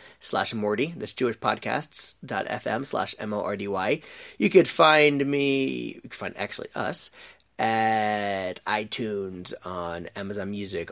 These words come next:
Audible, on Google Podcasts.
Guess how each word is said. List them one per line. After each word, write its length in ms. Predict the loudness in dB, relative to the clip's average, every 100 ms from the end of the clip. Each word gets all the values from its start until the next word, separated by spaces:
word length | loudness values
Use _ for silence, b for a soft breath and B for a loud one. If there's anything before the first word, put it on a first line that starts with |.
| -10 -6
Audible, 600 | -6 -6 -6 -6 -8 B B B B -8
on 760 | -4 -2 -2 -2 -2 -4 -6 -12 -18 -20 -20 -20 _ -6
Google 320 | -2 -2 -2
Podcasts. 840 | -2 -4 -4 -4 -4 -4 -4 -6